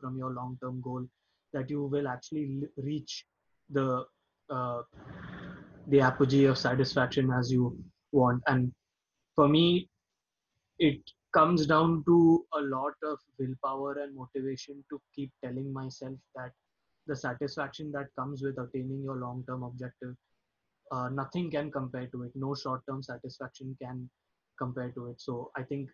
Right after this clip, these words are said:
defining happiness in terms of the reward of achieving something, uh, if you take the example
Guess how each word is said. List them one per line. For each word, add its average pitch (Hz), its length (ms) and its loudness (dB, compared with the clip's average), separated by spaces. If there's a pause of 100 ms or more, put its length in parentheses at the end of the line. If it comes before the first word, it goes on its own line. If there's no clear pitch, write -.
(120)
defining 139 500 -4
happiness 139 460 -6
in 135 160 -8
terms 131 240 -6
of 131 140 -8
the 135 80 -4
reward 127 420 -6
of 131 100 -8 (640)
achieving 165 400 -2
something, 165 520 -6 (220)
uh, 127 440 -2 (560)
if 143 160 -12
you 139 580 0 (420)
take 135 180 -2
the 147 100 0
example 135 580 -4